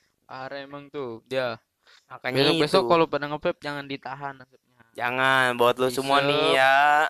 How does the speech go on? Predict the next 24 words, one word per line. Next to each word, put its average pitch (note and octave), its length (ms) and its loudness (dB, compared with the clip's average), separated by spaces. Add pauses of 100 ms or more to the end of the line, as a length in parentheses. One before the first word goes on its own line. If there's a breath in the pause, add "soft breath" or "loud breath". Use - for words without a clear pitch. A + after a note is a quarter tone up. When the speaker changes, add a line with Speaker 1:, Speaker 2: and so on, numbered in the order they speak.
(100)
Speaker 1:
icip-icip C3 560 -14
dulu C3+ 240 0
ya C#3+ 80 -2
kan C#3 240 -8
asapnya, C3+ 400 -14
kalau B2+ 240 -4
ada A#2 160 -8
manisnya C3+ 720 -14 (960)
baru C3 260 -12
buang. C3+ 640 -14
Speaker 2:
Nah. A#2 320 -6
Speaker 1:
Kalau G#2+ 80 -4
emang G#2 240 -6
ada C3+ 160 -4
manisnya C#3+ 320 -14
udah F#3+ 160 -14
tahan C#3+ 320 -12
aja. E3 220 -18 (420)
Speaker 2:
Tahan. C3+ 580 0 (220)
Speaker 1:
Biar B2+ 160 -8
Speaker 2:
Tahan. D3 140 4 (260)
Speaker 1:
sampai C3 240 -12
putih. D3+ 360 -14 (140)
Speaker 2:
Tahan D#3 320 4